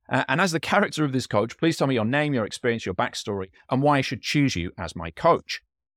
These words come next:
Bam. "Hi, my name is William James. My cli-, clients call me Will. I'm a professional coach with over twenty years experience." Great, so now we've got some backstory. Next, we need to know what our fake guru is gonna look like. So I need to go over to dal E. This is another A I tool to create images and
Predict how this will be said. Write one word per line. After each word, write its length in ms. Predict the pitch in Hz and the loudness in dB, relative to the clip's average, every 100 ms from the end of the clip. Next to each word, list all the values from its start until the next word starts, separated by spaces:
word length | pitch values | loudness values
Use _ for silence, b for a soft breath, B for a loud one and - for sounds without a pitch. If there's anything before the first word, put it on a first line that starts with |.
| _ _ | _ _
Bam. 340 | 104 147 147 - _ _ _ _ _ - | 0 2 2 -2 _ _ _ _ _ 2
"Hi, 180 | 175 | 4
my 160 | 135 120 | 4 2
name 160 | 139 131 | 2 0
is 100 | 117 | 2
William 320 | 127 113 101 | 2 2 2
James. 440 | 165 180 180 156 | 2 2 0 -4
My 80 | - - | -10 -18
cli-, 180 | - 156 - | -4 -4 -4
clients 220 | - 139 - | -2 -2 -2
call 180 | - | -4
me 140 | 113 98 | -2 -2
Will. 480 | 120 208 214 208 b b | 2 4 6 4 b b
I'm 40 | 127 | -12
a 40 | |
professional 380 | - 175 - 113 | -2 0 0 -2
coach 260 | 190 170 | 0 0
with 60 | 139 | 0
over 80 | 107 | -4
twenty 240 | - 190 | -2 0
years 160 | 143 117 | 0 -2
experience." 720 | - - 147 139 131 131 - - | -4 -4 -2 0 0 -2 -6 -4
Great, 240 | 147 104 - | 2 2 2
so 120 | 113 | 0
now 160 | 165 | 2
we've 80 | 160 | 2
got 120 | 143 | 0
some 140 | - 120 | 0 2
backstory. 560 | 156 151 - 101 76 - _ - | 2 0 -4 -6 -8 -14 _ 0
Next, 280 | 220 - | 2 2
we 80 | 165 | 0
need 140 | 160 143 | 0 0
to 80 | |
know 100 | 139 | 0
what 120 | 131 113 | 0 0
our 80 | |
fake 340 | 117 143 131 - | 0 0 -2 0
guru 240 | 135 110 | 0 2
is 140 | 101 - | 0 -2
gonna 180 | 95 | -4
look 160 | 101 - | -4 -8
like. 220 | - 82 | -10 -8
So 100 | - | -2
I 20 | |
need 120 | 113 113 | -2 -2
to 80 | |
go 140 | 117 110 | 2 2
over 140 | 101 | 2
to 200 | 101 104 | -2 -6
dal 500 | 90 - 120 120 120 - | -2 4 6 6 4 0
E. 300 | 117 92 - _ | -2 -2 -8 _
This 160 | 156 156 | 0 0
is 100 | 143 | 0
another 240 | 143 131 131 | 0 0 2
A 160 | 135 | 4
I 140 | 123 120 | 4 2
tool 260 | - 113 | 0 -2
to 80 | 104 | -2
create 240 | - 104 - | -6 -6 -4
images 420 | 120 101 98 90 - | -4 0 0 -2 -6
and 260 | 92 87 | -6 -4